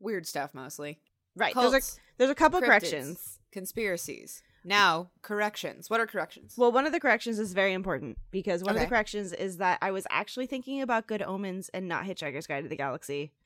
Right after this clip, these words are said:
Speaker 1: Of vital
Speaker 2: Which
Speaker 1: importance.
Speaker 2: makes a whole
Speaker 1: Yes.
Speaker 2: lot of sense since I've read Good Omens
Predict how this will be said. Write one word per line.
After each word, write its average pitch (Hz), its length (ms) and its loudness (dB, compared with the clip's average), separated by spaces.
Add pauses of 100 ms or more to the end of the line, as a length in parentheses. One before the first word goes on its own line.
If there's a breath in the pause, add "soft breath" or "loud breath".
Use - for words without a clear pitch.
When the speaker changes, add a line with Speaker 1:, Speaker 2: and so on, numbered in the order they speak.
(200)
Speaker 1:
Of 202 240 2
vital 180 440 4
Speaker 2:
Which 220 200 0
Speaker 1:
importance. 139 420 -6
Speaker 2:
makes 233 360 2
a 339 40 4
whole 269 160 2
Speaker 1:
Yes. 262 60 4
Speaker 2:
lot 254 160 6
of 226 60 -2
sense 226 260 -4
since 202 180 -6
I've 202 160 0
read 185 220 2
Good 202 160 0
Omens 196 360 -4